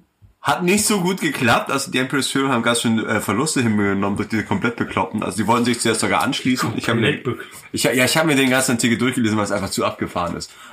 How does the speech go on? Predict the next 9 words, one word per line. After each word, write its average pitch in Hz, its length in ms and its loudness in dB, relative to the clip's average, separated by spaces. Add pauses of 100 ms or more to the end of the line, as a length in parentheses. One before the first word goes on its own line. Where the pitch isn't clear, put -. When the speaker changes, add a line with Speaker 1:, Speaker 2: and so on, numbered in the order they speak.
(100)
Speaker 1:
Ähm, 107 380 2
die 113 140 0
wollten 143 220 2
sich 143 140 -2
zuerst 127 260 0
sogar 127 120 0
dem 117 180 2
Imperium 113 380 0
anschließen 139 680 -2